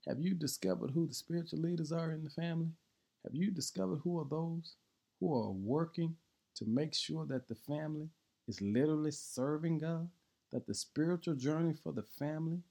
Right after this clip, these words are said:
is connected to God, the one who has made it possible for us to be where we are today? And yet,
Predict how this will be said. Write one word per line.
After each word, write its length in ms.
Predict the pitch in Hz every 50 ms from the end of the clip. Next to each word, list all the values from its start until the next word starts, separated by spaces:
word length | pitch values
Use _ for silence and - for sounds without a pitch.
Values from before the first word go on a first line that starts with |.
| _ _ _ _ _ _ _
is 140 | - 120 -
connected 640 | - - 123 113 113 113 135 151 151 - - 151 147
to 100 | - 120 101 104 -
God, 360 | 131 139 139 151 156 160 170 - _ _ _ _ _ _ _ _ -
the 80 | 113
one 460 | 107 101 104 117 135 147 156 165 180 180 - _ _ _ _ _ _ _ -
who 100 | 147 127
has 240 | 113 123 113 -
made 320 | 110 107 110 127 147 160 156
it 160 | - - -
possible 480 | - - 147 156 160 156 - 151 151 151 -
for 160 | - 135 139
us 120 | 156 160 -
to 100 | - 107
be 180 | 107 131 160
where 200 | 156 151 151 147
we 140 | 151 156 156
are 140 | 156 160 160
today? 400 | 156 151 147 160 165 175 175 175 - _ _ _ _ _ _ _ _ _ -
And 320 | 101 98 95 90 87 90 98
yet, 240 | 110 135 151 -